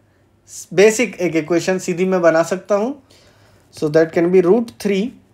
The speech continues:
y, ठीक है, is equal to x plus one। ये मेरी एक इक्वेशन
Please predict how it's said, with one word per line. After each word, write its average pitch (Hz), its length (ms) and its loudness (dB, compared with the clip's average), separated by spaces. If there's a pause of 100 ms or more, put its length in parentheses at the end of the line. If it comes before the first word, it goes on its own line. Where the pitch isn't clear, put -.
(720)
y, 143 320 2 (1700)
ठीक 151 200 -10
है, 277 100 -6 (960)
is 165 180 -2 (100)
equal 202 420 0
to 302 120 -2 (380)
x 170 280 -6 (220)
plus 180 280 -2 (380)
one। 123 180 -14 (340)
ये 156 220 -2
मेरी 160 300 0 (220)
एक 135 280 -8
इक्वेशन 131 500 -10